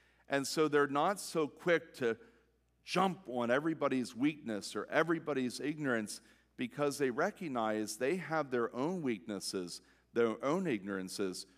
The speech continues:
Truly wise people are considerate people. Fourthly, truly wise people are submissive people. They're willing to learn from God and others.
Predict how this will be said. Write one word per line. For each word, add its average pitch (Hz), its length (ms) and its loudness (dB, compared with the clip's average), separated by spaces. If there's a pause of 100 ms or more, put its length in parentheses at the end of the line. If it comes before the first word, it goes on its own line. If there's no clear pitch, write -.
(100)
Truly 156 280 0
wise 127 360 2
people 139 340 -6
are 104 80 0
considerate 110 640 -2
people. 98 420 -6 (260)
Fourthly, 147 440 2
truly 170 320 4
wise 127 320 4
people 117 300 -4
are 107 80 2
submissive 113 560 -4
people. 113 360 -10 (520)
They're 127 140 2
willing 147 340 4
to 123 100 -4
learn 135 440 2
from 120 220 -6
God 120 300 2
and 113 120 0
others. 143 420 0